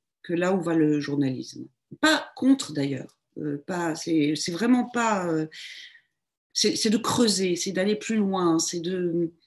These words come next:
c'est de sortir de ce qui est dit, tout simplement avec la contrainte de l'instant, et de pouvoir aller, enfin, de, de devoir sortir un papier avec l'actualité,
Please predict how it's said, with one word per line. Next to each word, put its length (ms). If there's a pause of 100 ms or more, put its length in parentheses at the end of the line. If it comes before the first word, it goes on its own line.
(280)
c'est 160
de 100
sortir 580
de 80
ce 140
qui 180
est 80
dit, 420 (760)
tout 120
simplement 520
avec 160
la 100
contrainte 480
de 60
l'instant, 560 (360)
et 80
de 80
pouvoir 420
aller, 240
enfin, 160
de, 160
de 140
devoir 320
sortir 380
un 80
papier 600
avec 260
l'actualité, 760